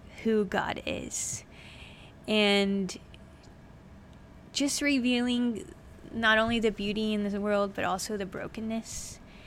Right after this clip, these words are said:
and how he works in us,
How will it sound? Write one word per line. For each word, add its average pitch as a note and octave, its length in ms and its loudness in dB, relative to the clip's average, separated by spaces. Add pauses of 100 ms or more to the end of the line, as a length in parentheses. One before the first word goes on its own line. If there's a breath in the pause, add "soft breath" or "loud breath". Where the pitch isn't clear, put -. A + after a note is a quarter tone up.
(460 loud breath)
and G3+ 640 6 (200)
how G#3+ 400 6
he G#3 300 -2
works - 600 -2 (200)
in G#3+ 220 2
us, - 600 -2